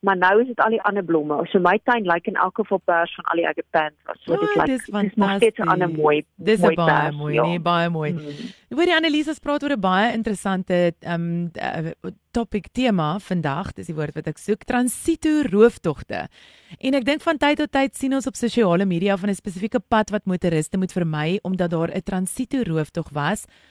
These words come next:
Speaker 2: waar swaar gewapende misdadigers die kontant voertuig aangeval het om hulle hande op die geld te kry. Is hierdie 'n misdaad waaroor elke Suid-Afrikaner hulle moet bekommer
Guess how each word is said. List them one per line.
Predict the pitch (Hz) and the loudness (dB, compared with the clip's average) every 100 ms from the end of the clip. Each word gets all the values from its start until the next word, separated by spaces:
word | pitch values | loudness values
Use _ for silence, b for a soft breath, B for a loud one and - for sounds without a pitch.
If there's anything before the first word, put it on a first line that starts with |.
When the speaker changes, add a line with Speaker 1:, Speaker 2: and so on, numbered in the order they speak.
| b | b
Speaker 2:
waar | 214 220 | 2 2
swaar | - 254 294 | 2 0 0
gewapende | 302 202 175 196 185 | 2 2 2 2 0
misdadigers | 185 - 156 160 165 175 | -2 -2 -2 -2 -2 -6
die | - - | -8 -8
kontant | 202 196 190 185 185 - | -4 -4 -2 -2 -2 -6
voertuig | 180 170 - 151 - | -8 -6 -6 -8 -8
aangeval | 180 190 - 226 | -8 -8 -4 -2
het | 269 - b b b | -2 -6 b b b
om | 202 | 2
hulle | 196 196 - _ | 2 0 -4 _
hande | 165 170 180 | -2 0 0
op | 160 | -2
die | 156 | -6
geld | 156 143 | -6 -8
te | - | -8
kry. | - - 180 b b b - | -10 -10 -12 b b b 0
Is | 277 | 2
hierdie | 254 302 359 | 4 4 4
'n | |
misdaad | 226 220 - 233 180 | 2 2 2 2 2
waaroor | 165 175 185 190 180 - | 2 2 2 2 0 0
elke | 196 208 - | 0 0 -2
Suid-Afrikaner | 220 190 208 - 196 190 | -2 -2 -2 -2 0 0
hulle | 180 170 | 0 -2
moet | 170 | -4
bekommer | - - 202 277 349 | -8 -4 0 2 0